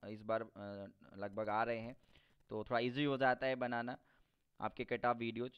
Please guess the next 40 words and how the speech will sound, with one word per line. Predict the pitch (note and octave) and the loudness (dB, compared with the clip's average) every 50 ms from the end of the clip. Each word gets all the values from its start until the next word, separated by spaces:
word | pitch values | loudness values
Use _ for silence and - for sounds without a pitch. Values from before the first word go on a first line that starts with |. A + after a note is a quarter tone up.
| _ - | _ -6
तो | B2 | -4
finally | A2 A2+ D3 C#3+ D3 D3+ E3 F3 F3+ F3+ | -2 4 4 4 4 4 2 4 6 8
आज | E3 D3+ D3 D#3 D#3+ D3 C#3 A2+ - - - - _ _ _ - | 10 10 10 8 6 4 0 -4 -4 -6 -16 -20 _ _ _ 2
आप | A#2+ B2+ C#3 D3 D#3+ D#3+ - - - - | 6 8 10 10 10 8 6 -8 -6 2
खुद | - F#3+ F3+ - | 2 2 2 4
थोड़ा | E3+ E3+ E3+ E3+ | 4 8 8 8
हेल्प | D#3+ C3+ C#3 C#3+ D#3 D3+ | 8 8 6 6 4 4
करोगे, | - D#3 D3+ D#3 D3+ C#3+ D3 D3+ | 4 6 6 6 6 6 4 2
मदद | D3+ D3 - - D3 C#3+ | 2 2 2 0 0 0
करोगे | - - C#3+ C#3 C#3 C3+ C3 C3+ C3 | 2 2 2 4 4 2 2 -2 0
कट | - C#3 A#2+ - | 0 0 4 6
ऑफ | B2+ B2+ B2+ | 4 6 6
बनाने | B2 A#2+ A#2+ A#2 A#2+ B2 | 4 2 2 0 0 0
वाले | B2 A#2 A#2 B2+ | 0 0 0 0
इस | C3 A2+ | -4 -2
वीडियो | A2 G#2+ G#2+ G#2+ G#2+ G2+ | -2 -2 0 0 -2 -2
में, | F#2+ F2 F2 F#2 | -4 -6 -8 -4
ठीक | - D#3 D#3+ E3 | -2 -2 2 4
है। | E3+ B2+ F#2+ | 4 2 2
मैंने | F#2 G2+ G#2 A2+ A#2+ | 0 -4 -6 -2 0
आपको | A#2 A#2 - - C3 | -2 -2 0 -2 -6
टाइम | A#2 - A2 A2+ A#2+ B2+ C3 | -2 0 -2 0 0 -2 -2
भी | C3+ | -4
दे | B2 B2 B2+ | -2 -2 -2
दिया | B2 B2+ B2+ B2 B2 | 0 0 0 2 2
है, | B2 A#2+ A#2 _ _ _ _ _ _ _ _ - | 0 -2 -4 _ _ _ _ _ _ _ _ -6
आप | G2+ G#2 - | -6 -6 -4
कम्युनिटी | - A#2 A2+ A2+ A2+ A2+ B2+ | -2 -4 -2 -2 -4 -4 -4
में | B2+ B2+ | -6 -6
एक | A#2+ - - | -6 -4 -2
पोस्ट | A2+ A#2+ A#2+ A#2 | -2 -2 -2 -2
देख | A2+ A#2 A2+ - | -4 -4 -4 -4
सकते | - G#2+ F#2+ - - A#2+ | -6 -8 -8 -8 -10 -8
हो। | B2 B2 | -8 -8
देखो, | A2+ A2+ - A#2+ | -8 -8 -8 -6
ये | A2 A2 B2+ | -4 -4 -4
पोस्ट | A#2+ A2+ A#2 B2 A#2+ - | -4 -4 -6 -6 -6 -8
यहाँ | A2 G#2+ A2 A2 | -8 -6 -6 -4
पे | - B2 | -4 -4
है, | A2 G2+ G#2+ - | -4 -4 -4 -6